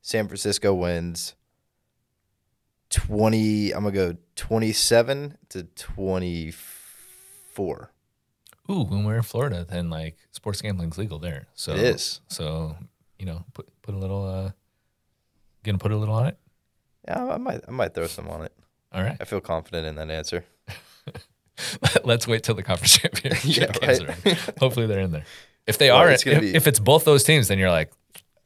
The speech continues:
Speaker 2: "I definitely know what I'm
Speaker 1: That's
Speaker 2: talking
Speaker 1: right.
Speaker 2: about."
Speaker 1: No, watch. It's gonna be Kansas City and Philly. I'm gonna be completely wrong.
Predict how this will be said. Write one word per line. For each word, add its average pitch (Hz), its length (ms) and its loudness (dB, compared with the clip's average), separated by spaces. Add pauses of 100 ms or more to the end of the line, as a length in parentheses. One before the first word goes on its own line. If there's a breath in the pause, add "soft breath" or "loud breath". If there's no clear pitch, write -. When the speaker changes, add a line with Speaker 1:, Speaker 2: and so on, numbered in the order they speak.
(360)
Speaker 2:
"I 87 80 0
definitely 92 400 0
know 78 100 0
what 73 100 -4
I'm 80 60 -2
Speaker 1:
That's 80 80 -6
Speaker 2:
talking 87 180 2
Speaker 1:
right. 78 100 0
Speaker 2:
about." 69 280 -4 (260)
Speaker 1:
No, 87 220 0
watch. 82 260 0
It's 92 120 -6
gonna 101 180 0
be 90 100 -2
Kansas 80 340 -6
City 82 200 -4
and 78 120 -4
Philly. 80 360 -2
I'm 90 100 -10
gonna 90 140 -8
be 85 120 -8
completely 82 360 -10
wrong. 82 280 -6